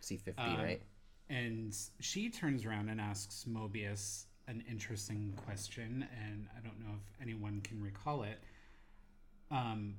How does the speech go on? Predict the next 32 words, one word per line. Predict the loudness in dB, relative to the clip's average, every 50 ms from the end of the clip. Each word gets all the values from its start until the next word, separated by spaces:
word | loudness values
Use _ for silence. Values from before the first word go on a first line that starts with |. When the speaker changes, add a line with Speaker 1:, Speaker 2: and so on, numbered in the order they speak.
| -2
Speaker 2:
but | -4 -2 -2
she | 0 0 0 0
said | 0 0 0 -2
something | 0 0 0 0 0 0
to | 0 0
Mobius | 0 2 2 2 2 2 2 2 2 2 0 0 -2 -4
about, | -2 -2 0 0 2 0 0 -2 -4 -6 -8 -8 -10 -12 -14 -16 -18 -18 -18 -18 -20 -18 -18 -20 -20 -20 -20 -20 -20 -20 -20 -20 -20 -20 -14 -8
"Ugh, | -6 -6 -6 -6 -10 -14 -16 -16 -18 -20 -20 -20 -20 -12 -8
I | -6 -4 -2 0 0
wish | 0 -2 -2 -4 -4 -4 -4 -6 -8 -10 -12 -14 -20 -18 -12 -10
I | -8
could | -8 -6 -4 -2
remember." | 0 2 2 4 2 2 2 0 0 0 -2 -4 -8 -12 -14 -14 -14 -14 -10 0 4
That | 4 4 4 0 -10 -16 -16 -10 -6
kinda | 0 2 4 6 6 6 6 4 2 -2 -10 -16 -18 -18 -18 -18 -18 -18 -20 -20 -20 -20 -20 -20 -20 -20 -16 -10 -8 -6 -6 -2 2
went | 2 2 2 2
back | 2 2 2 2 0 -4
to | -2 -2
what | -2 -2 -2 0
Loki | 0 0 0 0 0 -2 0 0
said | 0 0 0 0 0 0 0 -2 -4
to | -6 -4 -2 0 0 2 0 0 -2 -4 -6 -8 -10 -12 -6 0 0
Mobius | 2 2 2 2 0 0 0 -2 -2 -2
about | -2 0 0 2 2 2 0 -2 -6 -10 -10 -4
everything | -4 0 2 2 2 2 0 -2 0 0
the | 0 -2
T | -2 -2 -2 -2 -2
V | 0 -2 -2 -2
A | -2 0 0 0 -2 -2 -4 -6 -8 -14 -18 -20 -20 -20 -20 -20 -20 -20 -20 -20 -18 -10 -8
is | -6 -6
telling | -4 -2 0 0 2 2 2
you | 2 2 2 0